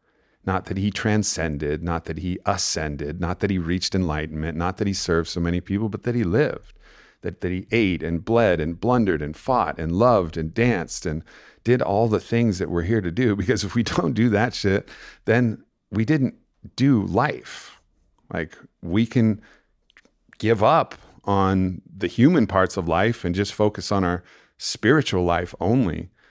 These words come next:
but then we're missing the point. You know, it's like when I was talking to Paul Selig, who was,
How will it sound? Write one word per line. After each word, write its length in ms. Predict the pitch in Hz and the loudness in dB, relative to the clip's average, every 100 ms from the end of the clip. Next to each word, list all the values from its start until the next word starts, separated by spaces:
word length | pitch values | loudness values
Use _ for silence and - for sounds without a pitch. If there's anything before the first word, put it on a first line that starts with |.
| _ _ | _ _
but 160 | - 92 | -4 0
then 200 | 101 104 | 2 4
we're 80 | 101 | 4
missing 360 | 101 104 101 | 2 2 0
the 80 | 92 | -2
point. 420 | - 151 113 - - _ _ _ - | -2 -2 -2 -4 -14 _ _ _ -6
You 100 | 85 | -4
know, 200 | 76 85 | -2 -2
it's 400 | 90 - - - | -4 -6 -10 -8
like 260 | 95 92 - | -2 -2 0
when 100 | 92 | 0
I 60 | 87 | 2
was 160 | 87 | 0
talking 420 | - 87 - 87 | 2 0 2 -4
to 280 | 82 82 78 - | 0 0 -2 -6
Paul 220 | - 92 90 | -4 0 0
Selig, 580 | - 110 110 76 82 _ _ _ _ - | 0 0 2 -2 -4 _ _ _ _ -6
who 220 | 90 87 | 0 2
was, 440 | 82 80 78 - | 2 0 -4 -10